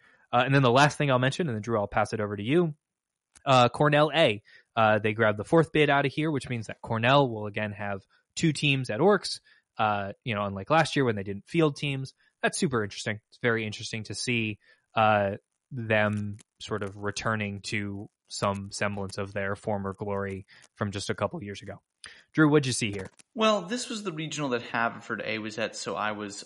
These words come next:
Speaker 2: following it fairly closely. Um, I do know a lot of people on that team, and I'm friends with them, and very pleased to see them getting on that honorable mention list. Um, I think that they were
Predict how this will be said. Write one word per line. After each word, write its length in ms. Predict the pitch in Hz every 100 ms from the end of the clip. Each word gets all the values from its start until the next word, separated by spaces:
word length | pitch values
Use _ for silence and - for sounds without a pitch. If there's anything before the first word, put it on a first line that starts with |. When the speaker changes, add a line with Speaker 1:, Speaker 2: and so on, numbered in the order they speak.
| - _
Speaker 2:
following 440 | 165 147 143 143
it 140 | 131
fairly 320 | - 117 120 117
closely. 680 | - 117 117 - 117 110
Um, 400 | 107 98 92 95 -
I 100 | 101
do 200 | - 101
know 140 | 95
a 20 |
lot 160 | 95 92
of 80 | 92
people 180 | 95 -
on 80 | 101
that 160 | 98
team, 160 | - 104
and 60 | 98
I'm 100 | 95
friends 280 | 98 95
with 160 | 101 -
them, 220 | 95 92 95
and 280 | 95 95 - _ -
very 280 | 107 101 98 _ _ _
pleased 280 | - 175 156
to 60 | -
see 160 | -
them 200 | 131 123
getting 220 | 117 117 113
on 140 | 110
that 120 | 107
honorable 260 | 101 104 104
mention 360 | 104 - 107
list. 320 | 104 101 - -
Um, 180 | 80 -
I 60 |
think 180 | - -
that 100 | _
they 80 | 67
were 140 | 62